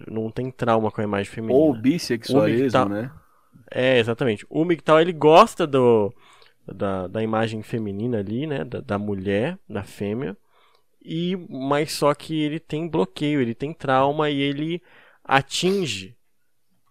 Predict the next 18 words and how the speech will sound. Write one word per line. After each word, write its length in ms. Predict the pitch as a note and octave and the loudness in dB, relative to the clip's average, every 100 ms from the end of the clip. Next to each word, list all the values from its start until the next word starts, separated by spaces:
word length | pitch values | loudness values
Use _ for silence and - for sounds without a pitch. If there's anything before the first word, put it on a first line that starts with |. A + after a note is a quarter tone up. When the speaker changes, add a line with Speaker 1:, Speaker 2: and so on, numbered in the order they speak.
| _ _ | _ _
Speaker 1:
ao 260 | - A#2 A#2+ | 0 0 2
invés 560 | B2+ A2+ A2+ B2+ B2+ | -2 -2 0 -2 -4
de 200 | A#2+ C3 C#3 | -10 -10 -8
tentar 420 | C#3 C3+ - B2 | -8 -8 -10 -10
entender 460 | C3+ - C#3+ A#2+ | -10 -10 -8 -6
e 40 | A#2 | -6
passar 300 | B2+ B2 C3 | -8 -6 -6
por 160 | - | -2
isso. 180 | A#2 G2+ - - - _ - | -2 -4 -12 -20 -20 _ -6
E 180 | A3+ A#3 | 0 0
o 40 | |
movimento, 480 | F3 D3 C3 B2 - | 2 0 -2 -4 -6
eu 40 | |
já 100 | A#2+ | -8
conversei 360 | A#2+ A2+ G#2 A2 | -6 -8 -8 -10
com 200 | - G2 | -8 -10
bastante 360 | G2 G2 G#2+ F#2+ | -12 -10 -10 -10
feminista, 680 | G#2+ G#2+ C3+ E3+ - - | -10 -6 -4 -4 -6 -14